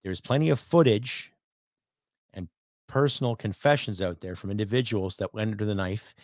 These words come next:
because society or the authority figures in their lives told them to do it. Now they gotta live with that decision,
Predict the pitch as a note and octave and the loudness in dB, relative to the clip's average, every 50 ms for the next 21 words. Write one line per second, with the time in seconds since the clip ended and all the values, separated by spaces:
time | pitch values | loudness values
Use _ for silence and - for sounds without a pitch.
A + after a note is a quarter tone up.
0 | _ _ _ _ _ - G2 F#2+ - F#2 E2 E2 D#2+ - - _ _ - - - | _ _ _ _ _ -8 -8 -4 -2 -4 -4 -4 -6 -8 -12 _ _ -16 -10 -8
1 | G#2 F#2 - - A#2 B2 C3 B2+ A2+ F2 E2+ D#2 E2+ A#2 A#2 - _ _ _ _ | -6 -6 0 2 4 4 6 4 4 2 -2 -4 -6 -8 -10 -10 _ _ _ _
2 | _ _ _ _ _ F#2 G2 F2+ F#2 F2+ E2+ - - B2+ C3 B2+ A#2 G#2 - - | _ _ _ _ _ -8 -4 -4 -4 -4 -2 0 4 4 4 4 4 0 -2 -6
3 | F#2 E2+ D2+ E2 D#2+ - - D#2+ D#2 D#2 D#2 D#2 D#2+ F2+ - - - - G2+ F#2+ | -8 -6 -6 -8 -10 -10 -10 -14 -14 -16 -16 -14 -12 -12 -12 -12 -4 -2 -2 0
4 | F2+ F2 E2+ - E2+ - G2 F#2+ E2 - F#2+ G2+ - - - - _ _ _ _ | 0 -4 -6 -8 -8 -2 -2 -2 -2 -2 -6 -12 -16 -18 -20 -20 _ _ _ _
5 | _ _ _ _ _ _ _ G#2 G2+ G#2 G#2 A2+ A2 G#2+ G2+ G2+ G2 G#2 G#2 F2+ | _ _ _ _ _ _ _ 2 4 4 6 6 6 6 6 4 4 2 2 0
6 | G2 F2+ - F#2+ F#2 F#2+ - _ - - - - A2+ G2+ G2 - - - - | 0 -4 -2 -4 -4 -4 -8 _ -14 -12 -6 -4 -4 -4 -4 -6 -8 -10 -14